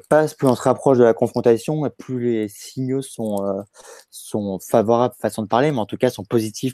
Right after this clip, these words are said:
pour, euh, pour Manchester. Et, et cette confrontation qui paraissait entre guillemets gagnée d'avance pour le P S G au tirage,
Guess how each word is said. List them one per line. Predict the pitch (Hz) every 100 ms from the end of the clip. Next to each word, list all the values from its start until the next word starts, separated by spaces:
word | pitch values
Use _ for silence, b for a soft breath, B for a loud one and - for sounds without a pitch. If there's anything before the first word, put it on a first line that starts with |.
| -
pour, | 110 101
euh, | 101 98 B B B
pour | 120 113
Manchester. | 104 110 107 160 156 123
Et, | 107 98 - _ _ -
et |
cette | 110 104
confrontation | 117 - 120 120 139
qui | 127 110
paraissait | 104 104 104 113
entre | 107 107
guillemets | 110 113
gagnée | 110 110 117 107
d'avance | 110 113 120
pour | -
le | 98
P | 110
S | 107
G |
au | 107
tirage, | - 113 156